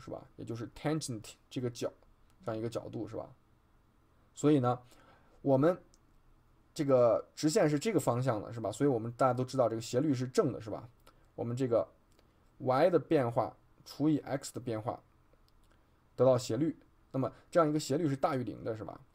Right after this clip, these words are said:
好，我们现在就让 x 更新一下，怎么更新呢？就让 x 减去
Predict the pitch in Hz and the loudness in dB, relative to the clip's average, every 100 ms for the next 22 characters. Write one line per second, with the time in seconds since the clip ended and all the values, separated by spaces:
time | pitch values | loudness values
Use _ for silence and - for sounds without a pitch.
0 | _ _ 123 - - - _ _ - _ | _ _ -2 -2 -8 -20 _ _ -20 _
1 | _ _ _ - 165 196 233 208 220 226 | _ _ _ 2 2 2 2 2 6 8
2 | 170 - _ _ - 147 220 - - - | 8 2 _ _ -2 0 0 -4 -8 -14
3 | - _ - 214 233 269 277 190 117 - | -20 _ -6 -2 0 4 4 4 0 -4
4 | _ - 143 180 156 139 120 120 208 175 | _ -4 -2 0 0 0 -2 4 4 4
5 | - 160 240 - - - - 151 131 147 | 2 0 0 -6 -8 -10 -2 0 0 -2
6 | - 403 - | -2 0 0